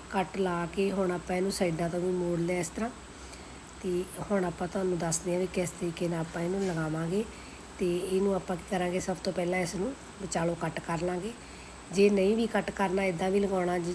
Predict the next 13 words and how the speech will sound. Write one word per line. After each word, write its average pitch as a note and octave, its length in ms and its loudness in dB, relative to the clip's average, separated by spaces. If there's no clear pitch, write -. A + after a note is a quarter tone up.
ਚਾਹੁੰਦੇ F#3 320 2
ਆ G#3 40 2
ਤਾਂ G#3 120 2
ਉੱਦਾਂ E3+ 220 2
ਵੀ E3 100 4
ਲਗਾ E3 260 2
ਸਕਦੇ E3+ 420 0
ਆ, C4 40 -4
ਜਿੱਦਾਂ F3+ 320 0
ਤੁਹਾਨੂੰ F#3 300 2
ਠੀਕ F3 220 0
ਲੱਗਦਾ F3+ 320 2
ਹੈ। C4 100 -8